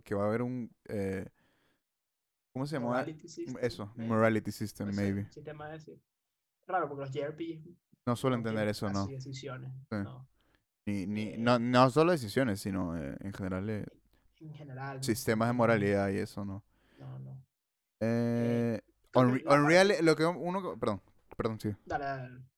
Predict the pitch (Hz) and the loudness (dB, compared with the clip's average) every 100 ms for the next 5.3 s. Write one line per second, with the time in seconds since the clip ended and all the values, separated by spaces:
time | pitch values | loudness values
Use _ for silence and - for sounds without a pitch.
0 | _ - 165 160 156 139 127 127 147 156 | _ -14 -12 -10 6 10 10 10 6 4
1 | 147 139 - 139 110 107 98 98 107 104 | 0 -2 2 2 2 -4 -4 -4 -4 -6
2 | 101 98 98 _ - - - _ _ _ | -6 -6 -8 _ -20 -20 -20 _ _ _
3 | _ _ - 127 113 113 104 101 - 147 | _ _ 2 4 4 0 0 -4 -4 -2
4 | 123 117 113 107 107 107 180 170 175 190 | 0 2 2 2 2 0 -4 -8 -8 -8
5 | 190 190 | -12 -16